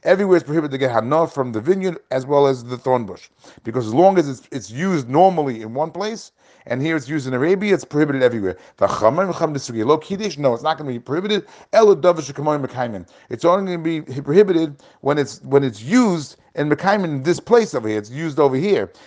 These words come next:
And since it's not used only in Arabia, so it's only gonna be prohibited in Arabia, but nowhere else. Now we have these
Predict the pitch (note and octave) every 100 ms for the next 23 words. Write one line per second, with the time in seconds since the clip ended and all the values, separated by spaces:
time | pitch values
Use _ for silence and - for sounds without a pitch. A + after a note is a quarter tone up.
0 | - A#2+ - G#3+ G3 A#2+ - - _ -
1 | A2+ C3 F3 E3+ C#3 E3+ C3 D3+ E3+ D3+
2 | C#3 B2 A2+ C#3 F3+ D#3 D#3 F3+ G3+ F3
3 | E3+ D3+ E3 D#3+ E3 G#3 E3+ D#3 D#3 -
4 | _ B2+ C3+ C#3 B2 A#2 F#2+ E2+ - _
5 | _ _ _ C3+ D#3+ D3+ C#3+ C3 A#2 -